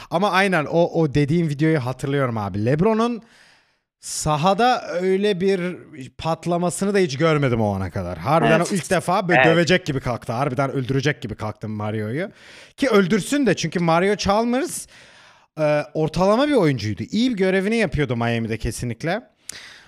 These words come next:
Speaker 1: Ama LeBron da biraz, biraz bir bitch'ti harbiden. Bazen böyle bir
Speaker 2: Abi
Speaker 1: ufak
Speaker 2: o
Speaker 1: bir somurta-, somurtma
Speaker 3: Abi
Speaker 1: yapıyordu
Speaker 3: zaten
Speaker 1: bunu yani.
Speaker 3: bence ya ondan sonra zaten kariyerinde o noktadan sonra o yan parçaların hiçbiri ayaklanmadı abi. O bir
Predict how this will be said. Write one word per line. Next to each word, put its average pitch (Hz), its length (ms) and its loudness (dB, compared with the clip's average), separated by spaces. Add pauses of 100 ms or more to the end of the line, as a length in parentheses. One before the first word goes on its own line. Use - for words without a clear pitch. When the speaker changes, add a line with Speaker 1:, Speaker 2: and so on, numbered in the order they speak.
(120)
Speaker 1:
Ama 202 120 -6
LeBron 160 460 2
da 175 120 0
biraz, 151 480 -2
biraz 156 340 -2
bir 135 160 -2
bitch'ti - 400 -4
harbiden. 101 540 -4
Bazen 117 460 -2
böyle 120 200 -2
bir 170 160 6
Speaker 2:
Abi 143 140 2
Speaker 1:
ufak 202 280 4
Speaker 2:
o - 40 -6
Speaker 1:
bir 151 140 -4
somurta-, 151 600 -4
somurtma 156 460 0
Speaker 3:
Abi 165 100 2 (100)
Speaker 1:
yapıyordu 180 320 6
Speaker 3:
zaten - 120 2
Speaker 1:
bunu 110 120 -4
yani. 95 220 -10
Speaker 3:
bence 165 520 2 (500)
ya 127 160 4 (320)
ondan 139 380 4
sonra 220 300 4
zaten 170 380 2
kariyerinde 185 680 2 (460)
o 165 120 2
noktadan 196 460 6
sonra 202 520 2 (540)
o 147 100 6
yan 185 240 6
parçaların 202 560 4
hiçbiri 208 320 2
ayaklanmadı 156 720 4
abi. 110 240 2
O 123 260 -2
bir 156 200 0